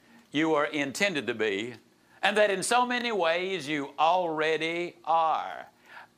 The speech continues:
My objective is to get you to make some decisions today that will give you immediate benefits. But more importantly, they'll still be giving you benefits twenty, thirty, forty, fifty, sixty years down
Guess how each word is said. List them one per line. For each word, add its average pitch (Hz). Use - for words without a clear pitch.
My 240
objective 240
is 202
to 202
get 220
you 220
to 202
make 202
some 170
decisions 175
today 160
that 170
will 175
give 180
you 170
immediate 226
benefits. 196
But 202
more 254
importantly, 233
they'll 208
still 233
be 202
giving 208
you 185
benefits 185
twenty, 214
thirty, 208
forty, 196
fifty, 180
sixty 151
years 139
down 123